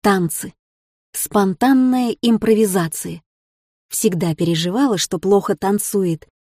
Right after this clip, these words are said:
и не чувствует людей телесно. А тут как раз наука безболезненно слушать и постигать тело ближнего своего.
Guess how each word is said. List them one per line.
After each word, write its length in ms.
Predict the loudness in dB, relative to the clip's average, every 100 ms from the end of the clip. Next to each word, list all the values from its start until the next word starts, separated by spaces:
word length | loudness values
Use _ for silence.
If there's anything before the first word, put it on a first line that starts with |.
| 0
и 80 |
не 120 | 2 4
чувствует 520 | 2 2 2 2 4
людей 380 | 2 4 6 6
телесно. 680 | 4 2 2 0 -4 -8 -10 _ _ -10
А 140 | -10 -4
тут 280 | -2 -2 -2
как 220 | -6 -2
раз 300 | 0 0 2
наука 460 | 2 4 4 4
безболезненно 840 | 4 4 2 2 2 2 2 2 0
слушать 600 | 0 2 4 4 0 -6 _ _ -2
и 100 | 0
постигать 600 | 2 0 0 0 0 -2
тело 420 | -4 2 4 4
ближнего 580 | 4 2 2 2 0 0
своего. 520 | -2 -2 -2 -2 -6